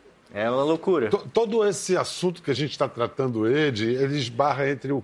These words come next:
Speaker 2: cômico e o meio creepy, como é que a gente traduziria creepy
Speaker 1: Isso,
Speaker 2: pra português?
Speaker 1: é o Vale da Estranheza.
Speaker 2: É, meio esquisito ali, meio, né?
Speaker 1: Uhum.
Speaker 2: Ah, outra coisa. Sexo com a Harmony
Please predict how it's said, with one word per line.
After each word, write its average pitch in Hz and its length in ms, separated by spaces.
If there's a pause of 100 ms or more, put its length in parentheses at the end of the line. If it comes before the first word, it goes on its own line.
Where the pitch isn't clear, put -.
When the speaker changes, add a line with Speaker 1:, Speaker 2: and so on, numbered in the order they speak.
(120)
Speaker 2:
cômico 180 640
e 175 100
o 165 80
meio 160 880 (1300)
creepy, 165 380
como 147 160
é 156 40
que 156 60
a 143 40
gente 147 140
traduziria 120 720
creepy 123 360
Speaker 1:
Isso, 113 120
Speaker 2:
pra 113 120
português? 117 680
Speaker 1:
é 101 40
o 120 80
Vale 131 260
da 135 120
Estranheza. 117 840 (100)
Speaker 2:
É, 120 300
meio 131 260
esquisito 120 1160
ali, 95 260
meio, 107 420 (140)
né? 123 320 (240)
Speaker 1:
Uhum. 110 340 (720)
Speaker 2:
Ah, 185 220
outra 202 300
coisa. 120 480 (340)
Sexo 196 420
com 160 120
a 143 60
Harmony 104 580